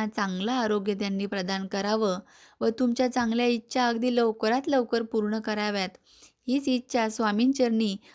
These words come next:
अर्पण करून आजच्या आपल्या विषयाकडे वळूया.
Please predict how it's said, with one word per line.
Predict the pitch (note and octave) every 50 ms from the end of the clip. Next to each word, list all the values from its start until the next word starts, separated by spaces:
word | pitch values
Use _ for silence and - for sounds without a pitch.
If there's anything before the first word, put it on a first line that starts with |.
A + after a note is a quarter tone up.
| - -
अर्पण | - A3 A3 A3 - A3+ A3 G#3+ A3
करून | G#3+ - A#3+ B3 B3 A3+ G#3 A3 - - - - -
आजच्या | - B3+ B3+ - - F#4 E4+
आपल्या | D#4+ E4 D#4 D4+ D4+
विषयाकडे | C#4+ C4+ A#3+ - C4 B3+ B3 B3 B3+ B3+
वळूया. | B3 A#3 A#3 A3+ A#3+ B3 A#3+ A3 G#3